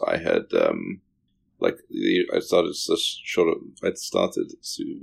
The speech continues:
sort of show The Usual Scum to, um, like, people that weren't my immediate circle of friends, but, like, other people, and I'd had, you know, some good feedback. And I thought, "Well, maybe I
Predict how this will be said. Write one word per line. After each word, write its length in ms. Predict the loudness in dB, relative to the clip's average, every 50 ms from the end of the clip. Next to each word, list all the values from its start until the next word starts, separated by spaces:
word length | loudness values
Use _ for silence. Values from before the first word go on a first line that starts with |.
| -14 -18 -18 -16
sort 360 | -8 -4 -2 -2 -2 -2 -4
of 80 | -8 -8 -6
show 340 | -8 -6 -2 0 0 2 2 2 2 0 -2 -2 -6 -8
The 80 | -10 -8
Usual 300 | -6 -6 -4 -4 -4 -4
Scum 520 | -4 -4 -2 0 0 -2 -2 -6 -10 -12 -14 _ -16
to, 320 | -10 -8 -6 -4 -4 -4 -6 -8 _ _ _ _ _ _ _ _ _ _ 0
um, 560 | 2 4 4 4 4 2 -2 -10 -16 -16 -8 -2
like, 180 | -2 -2 -2 0
people 280 | 0 0 0 2 2 2
that 160 | 2 2 2 2
weren't 220 | 0 0 0 -4 -6 -6
my 160 | -4 -2 0
immediate 440 | 0 2 2 2 2 0 0 -2 -2
circle 360 | -2 0 0 0 -2 -4 -8
of 80 | -4
friends, 400 | 0 0 0 0 -2 -6 -10 -8 -4
but, 140 | -2 0 2
like, 160 | 2 2 2 0
other 140 | 0 -2 -2
people, 420 | -2 -4 -4 -2 -2 -4 -2 -2 -2
and 140 | -4 -4 -4
I'd 160 | -6 -2 0
had, 140 | 0 0 0 -4 -10 -16 _ -6
you 120 | -4 -2 0
know, 180 | 0 -2 -2 -6 _ _ _ _ _ _ _ _ _
some 540 | -6 0 2 4 4 2 0 -4 -10 -12 -14 -18 _ _ _ -2
good 180 | -2 -2 0
feedback. 540 | 0 -2 -2 0 0 -2 -2 -2 -2 -4 -8 _ _ _ _ _ _ _ _ _ _
And 100 | -2 0
I 20 | 2
thought, 200 | 2 4 4 6
"Well, 260 | 6 4 4 2 0 -4 -10 _ _ _ _ _ _ _ _ _ -6 -2
maybe 240 | -2 0 2 2
I 40 | 2